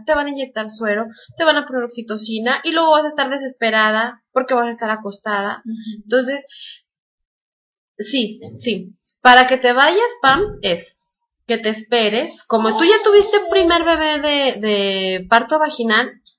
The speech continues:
Speaker 1: en este segundo y en los que vienen, vete hasta que tengas durante una hora completita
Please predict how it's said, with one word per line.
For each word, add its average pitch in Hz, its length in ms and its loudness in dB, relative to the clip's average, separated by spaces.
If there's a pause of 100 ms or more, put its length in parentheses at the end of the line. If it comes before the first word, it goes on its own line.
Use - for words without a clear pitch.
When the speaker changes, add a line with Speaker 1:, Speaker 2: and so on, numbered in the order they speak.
Speaker 1:
en 240 200 2
este 294 200 -4
segundo 262 440 0
y 220 100 2
en 208 80 2
los 208 180 -2
que 208 140 -4
vienen, 240 380 -2
vete 233 420 -4
hasta 226 340 -4
que 233 120 -4
tengas 220 420 -4
durante 214 640 -2
una 359 400 0
hora 330 220 -2
completita 240 680 0